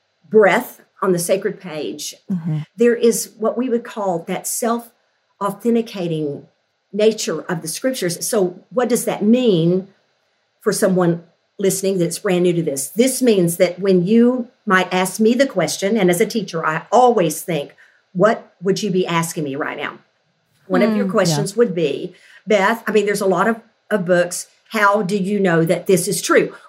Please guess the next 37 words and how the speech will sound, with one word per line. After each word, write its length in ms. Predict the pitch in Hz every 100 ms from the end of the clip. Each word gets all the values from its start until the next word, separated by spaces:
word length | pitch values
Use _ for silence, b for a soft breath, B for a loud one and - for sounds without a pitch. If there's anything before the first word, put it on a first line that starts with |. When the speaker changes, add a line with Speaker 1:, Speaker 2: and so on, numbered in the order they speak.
| B
Speaker 1:
When 320 | 202 190 170
the 100 | 190
two 240 | 170 226 240
of 140 | 285
you, 340 | 170 147 165 170 B
Amanda 320 | 185 175 175 180
and 120 | 175
Rachel, 320 | 160 165 202
say, 600 | - 185 147 139 170 170 B B B
when 200 | - 190
your 100 | 165
ministry, 400 | 180 196 202 190
She 360 | 165 - - 226
Reads 340 | 208 196 180
Truth, 320 | - 185 165 -
"How 460 | - 220 220 202 214
do 140 | 208
you 200 | 180 208
know 640 | 214 262 285 156 165 240 240 b b b
that 140 | 214 208
that 160 | 165
is 160 | 160 -
truth?" 380 | - 254 151 - -
Well, 340 | 214 185 185 -
what 220 | 202 190
I 140 | 170 180
would 200 | 180 170
have 200 | 175 -
to 80 |
tell 220 | 170 233 302
you 160 | 190
is 400 | 165 160 156 151 -
that 160 | 185 -
you 200 | 233 262
have 180 | 247 -
to 100 | 196
come 360 | - 240 190